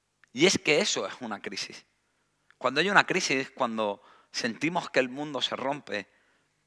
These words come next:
porque te deja tu pareja, porque te echan del trabajo, porque te dicen que tienes cáncer, hay un momento en el que sientes que tu mundo se ha roto, que tu mundo se ha roto y no vas a poder volver,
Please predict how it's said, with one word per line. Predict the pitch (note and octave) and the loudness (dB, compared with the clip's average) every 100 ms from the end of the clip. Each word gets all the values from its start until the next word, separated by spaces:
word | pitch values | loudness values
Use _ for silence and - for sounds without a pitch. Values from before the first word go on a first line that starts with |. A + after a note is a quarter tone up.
| - | -10
porque | A2 A#2 | -6 -2
te | A2+ | 0
deja | - C3+ | 0 -4
tu | A#2+ | -4
pareja, | B2 D3+ - C#3+ D3+ - - | 0 0 2 0 -2 -8 -4
porque | A#2 A#2 | -4 -2
te | A#2+ | -4
echan | - B2 | -2 -6
del | A2+ G#2+ | -6 -8
trabajo, | G#2+ A#2 D3 - G#2+ - | -4 -2 -2 -2 -8 -8
porque | A2+ A#2+ | -10 -6
te | G#2+ | -8
dicen | A#2 B2 A#2 | -8 -8 -8
que | G#2+ | -8
tienes | A#2 A2 - | -10 -10 -4
cáncer, | D3 C#3+ - E2 - _ _ _ _ _ _ _ _ | -2 -2 -4 -12 -14 _ _ _ _ _ _ _ _
hay | - D3 | 0 2
un | D#3 | 2
momento | D3+ E3+ | 0 0
en | D3 | -2
el | B2+ | -2
que | |
sientes | - C#3 D3+ - | -4 0 -2 0
que | - A2 - - | 0 -2 -4 -10
tu | B2 | -6
mundo | A#2+ D3 B2 | -4 -4 -4
se | - | -2
ha | |
roto, | A2 A2 - - _ _ _ _ _ _ - | -4 -8 -14 -20 _ _ _ _ _ _ -8
que | - | -6
tu | - | -4
mundo | A2+ D3 | -4 -2
se | C#3+ | -2
ha | C3+ | -2
roto | D#3+ F3+ F3 | -2 -2 -4
y | C3 | -4
no | A#2 C3+ | -4 -4
vas | C#3 C3 | -2 -4
a | |
poder | A#2 G#2 A#2+ | -4 -4 -4
volver, | A2 G2 G#2 | -6 -8 -10